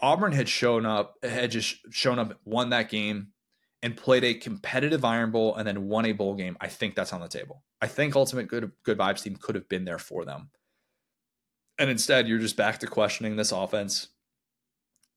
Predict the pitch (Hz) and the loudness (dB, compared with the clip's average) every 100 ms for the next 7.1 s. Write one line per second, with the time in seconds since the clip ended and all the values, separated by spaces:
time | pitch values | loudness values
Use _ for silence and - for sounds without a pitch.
0 | - 113 110 117 117 113 101 110 110 104 | -4 0 4 4 4 -2 0 2 2 0
1 | 101 98 _ _ _ _ _ _ 113 110 | -2 -10 _ _ _ _ _ _ -2 2
2 | 120 123 120 113 - 120 113 107 101 95 | 4 4 2 0 -2 -2 0 0 -2 -4
3 | - _ _ _ _ 104 104 107 101 - | -8 _ _ _ _ -4 0 2 0 -4
4 | 107 98 110 101 107 101 - 107 101 92 | -6 -4 -2 -2 -4 -2 0 0 0 -4
5 | 117 - 131 104 - 117 107 98 101 - | -4 -4 -4 -4 0 2 2 0 -6 -2
6 | 110 110 98 110 98 - - 101 98 98 | -2 -2 -4 -4 -4 -4 -2 0 0 -2
7 | 95 | -4